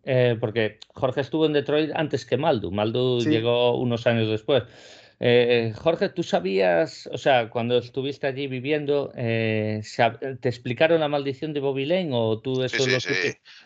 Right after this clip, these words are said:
Speaker 3: No, no, lo llevaban todos allí a gala. Sí, sí, la maldición de
Speaker 1: Pues
Speaker 3: Bobby Lane.
Speaker 1: explícalo, porque tú lo sabes de primera mano la gente de Detroit. <laughs>
Speaker 3: No, es un poco, efectivamente, lo que contaba Villalabeitia es así. De hecho, es un run run que, que corre mucho <laughs> por,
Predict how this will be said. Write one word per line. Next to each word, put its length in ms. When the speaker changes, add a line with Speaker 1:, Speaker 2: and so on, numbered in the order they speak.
Speaker 3:
No, 140
no, 160
lo 80
llevaban 380
todos 260
allí 180
a 60
gala. 300
Sí, 180
sí, 100
la 120
maldición 420
de 80
Speaker 1:
Pues 160
Speaker 3:
Bobby 80
Lane. 100
Speaker 1:
explícalo, 540
porque 280
tú 140
lo 120
sabes 300
de 100
primera 360
mano 280
la 120
gente 320
de 80
Detroit. 480
<laughs> 380
Speaker 3:
No, 300
es 160
un 120
poco, 1080
efectivamente, 400
lo 120
que 60
contaba 600
Villalabeitia 460
es 60
así. 200
De 100
hecho, 220
es 140
un 140
run 180
run 220
que, 380
que 100
corre 240
mucho 280
<laughs> 0
por, 120